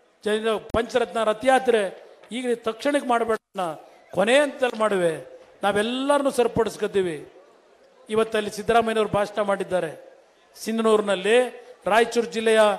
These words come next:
ಸಿಂಧೂರಿನಲ್ಲಿ ಇವತ್ತು ಕಾಂಗ್ರೆಸ್ ನಾಯಕರ ಭಾಷಣಗಳೇನು? ಶಿವಲಿಂಗ, ಶಿವಲಿಂಗೇಗೌಡರು ನಮ್ಮ ಪಕ್ಷಕ್ಕೆ ಸೇರ್ತಕ್ಕಂಥದ್ದು ನೂರಕ್ಕೆ ನೂರು ಸತ್ಯ.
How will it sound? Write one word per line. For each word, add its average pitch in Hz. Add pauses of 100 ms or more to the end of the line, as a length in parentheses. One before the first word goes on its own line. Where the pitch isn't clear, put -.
(320)
ಸಿಂಧೂರಿನಲ್ಲಿ 214 (200)
ಇವತ್ತು 208
ಕಾಂಗ್ರೆಸ್ 226
ನಾಯಕರ 214
ಭಾಷಣಗಳೇನು? 202 (680)
ಶಿವಲಿಂಗ, 277
ಶಿವಲಿಂಗೇಗೌಡರು 233 (500)
ನಮ್ಮ 226
ಪಕ್ಷಕ್ಕೆ 233
ಸೇರ್ತಕ್ಕಂಥದ್ದು 226 (120)
ನೂರಕ್ಕೆ 262
ನೂರು 247
ಸತ್ಯ. 240